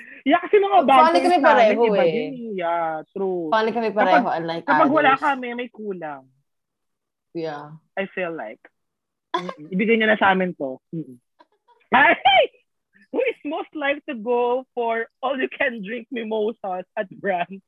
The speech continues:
Speaker 2: Hey, ay, guys, that, siguro same, pero more on siya na.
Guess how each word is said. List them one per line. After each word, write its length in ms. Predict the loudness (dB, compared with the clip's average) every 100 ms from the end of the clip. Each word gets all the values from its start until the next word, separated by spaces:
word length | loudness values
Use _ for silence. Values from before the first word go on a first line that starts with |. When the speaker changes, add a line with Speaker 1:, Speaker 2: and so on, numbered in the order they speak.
| -20 _ _ _ -20 -20 _ _ _ _ _ _ _ _ _ _ _ _ -12 -12 _ -20 -20 -20 -20 -8 2
Speaker 2:
Hey, 240 | 6 6 2 -2 4
ay, 120 | 6 6 2 4
guys, 480 | 4 4 2 -4 -18 _ -4
that, 240 | 0 0
siguro 560 | -2 -2 0 4 4 2 -2 _
same, 480 | -10 -6 -4 -4 -2
pero 480 | 0 2 2 2 0
more 240 | -2 0
on 160 | -2 -4
siya 160 | -6 -6
na. 180 | -6